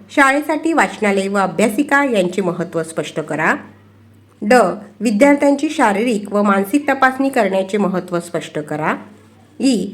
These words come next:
अभ्यासपूरक कार्यक्रमांचे घटक स्पष्ट करा.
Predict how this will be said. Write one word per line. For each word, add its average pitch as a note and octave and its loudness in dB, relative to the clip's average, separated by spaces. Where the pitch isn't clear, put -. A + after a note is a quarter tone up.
अभ्यासपूरक C#4+ 2
कार्यक्रमांचे F3+ 0
घटक G#3 -4
स्पष्ट - -6
करा. D#3+ -10